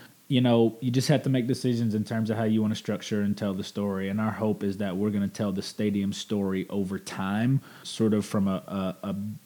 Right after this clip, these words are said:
slightly bigger picture, uh, point of view to really get at, like, the impact that it had on college football in the South and Jackson and the state of Mississippi.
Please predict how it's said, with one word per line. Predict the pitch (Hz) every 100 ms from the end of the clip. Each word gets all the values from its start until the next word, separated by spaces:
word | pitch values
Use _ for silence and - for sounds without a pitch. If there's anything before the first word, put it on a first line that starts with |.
| -
slightly | - - 113 117 113 113
bigger | 104 117 104 110
picture, | 107 - - - 120 113 - - - -
uh, | 117 117
point | 110 135 127
of | 120
view | 123 127
to | 120 113
really | 107 113 107 104
get | 104 113 110
at, | 113 104 104
like, | 107 127
the | 110
impact | 110 104 107 101 -
that | 104
it | 95
had | 92 104 98
on | 95 98
college | 117 95 92
football | - 101 - 92 87 87
in | 98
the | 98
South | - 98 85 87 -
and | 98 95
Jackson | 92 92 - 92 78
and | 73 87
the |
state | 92 - 82
of | 85
Mississippi. | 87 - - - -